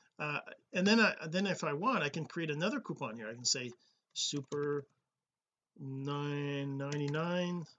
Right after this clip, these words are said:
and I'll just put a few little characters there so people can't guess that. You say ninety-nine, and I'm gonna say ten of these.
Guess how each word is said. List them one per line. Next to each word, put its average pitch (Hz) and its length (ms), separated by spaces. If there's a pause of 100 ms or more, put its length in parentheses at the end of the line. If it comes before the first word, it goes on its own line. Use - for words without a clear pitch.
(180)
and 131 380
I'll 135 120
just 131 200
put 156 100
a - 40
few 143 280 (260)
little 139 240
characters 165 500
there 165 140
so 147 140
people 147 320
can't 131 260
guess - 380 (300)
that. 175 340 (380)
You 131 80
say 127 220
ninety-nine, 147 600 (1500)
and 131 360
I'm 131 80
gonna 131 160
say 127 220
ten 165 340
of 147 60
these. 240 500